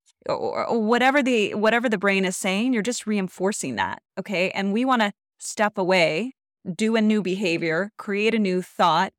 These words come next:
go regulate the nervous system. And what that does is over time creates new neural pathways where the brain starts to develop in, uh, more secure ways.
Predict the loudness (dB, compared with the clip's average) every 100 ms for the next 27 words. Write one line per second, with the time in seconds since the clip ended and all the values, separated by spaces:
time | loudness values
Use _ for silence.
0 | -6 0 2 2 2 2 0 -2 -4 0
1 | 0 0 -4 -8 -8 -8 -8 -10 _ _
2 | _ _ -2 0 0 -2 0 2 2 -2
3 | -6 -6 -4 -4 -6 -4 2 2 2 -2
4 | -6 -2 -2 -2 2 4 4 2 2 0
5 | -2 -4 -4 -6 -6 -6 -6 -6 -6 -4
6 | 0 0 -2 -2 -4 -4 -8 -4 -2 -2
7 | -4 -12 -10 -12 -16 _ _ _ -10 -6
8 | -6 -8 -8 -8 -6 -8 -8 -8 -2 -2
9 | 0 -2 -4 -6 -12 -14